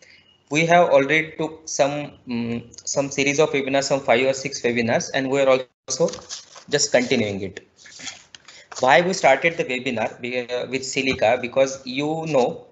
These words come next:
now in this pandemic, so many webinar series have been, uh, have been, uh, circulating, uh, by the many organizers.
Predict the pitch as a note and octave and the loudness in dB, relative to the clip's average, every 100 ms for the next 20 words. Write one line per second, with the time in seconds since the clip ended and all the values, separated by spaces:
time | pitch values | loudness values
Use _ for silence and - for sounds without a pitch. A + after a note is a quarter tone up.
0 | _ C3 C3+ C#3+ C#3+ - - B2+ D3 - | _ 0 0 0 -4 -6 -6 -2 -2 2
1 | B2 C3 D#3 D3 E3 - - _ - D#3 | 2 4 2 0 -6 -14 -20 _ -8 -2
2 | E3+ F3 F3+ D#3 D3 D#3 D#3 D#3 D3 D3 | 0 0 -2 -2 -2 0 0 0 -6 -4
3 | C3 B2 C3+ D#3 - _ - B2+ A#2+ A#2+ | -4 -2 -2 -4 -10 _ 0 2 4 4
4 | A#2+ - - B2+ C3 C3+ D#3+ - C3 A#2 | 0 -4 -14 -4 -2 0 -4 -2 2 4
5 | A#2+ A#2+ C3+ - C#3+ C3 C#3+ E3+ - _ | 4 2 0 2 2 2 0 -6 -10 _
6 | A#2+ A2+ A2+ A2+ A2+ A#2 A#2 A#2+ B2 B2 | -4 0 0 0 -2 -4 -4 2 2 2
7 | C#3 B2 A2+ B2 C3+ A#2+ A2+ G#2 A2 F#3+ | -4 -4 -4 2 2 4 2 0 0 -4
8 | - | -6